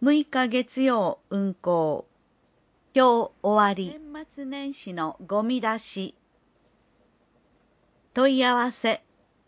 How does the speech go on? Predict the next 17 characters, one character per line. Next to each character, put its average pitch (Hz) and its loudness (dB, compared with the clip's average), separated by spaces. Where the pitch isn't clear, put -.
資 302 -4
源 302 2
循 247 0
環 220 0
推 247 -4
進 220 -6
課。 202 -2
電 240 0
話、 226 -2
二 302 2
九 269 -4
九 214 -2
八 - -8
九 294 0
一 269 -4
四 208 0
六。 185 -2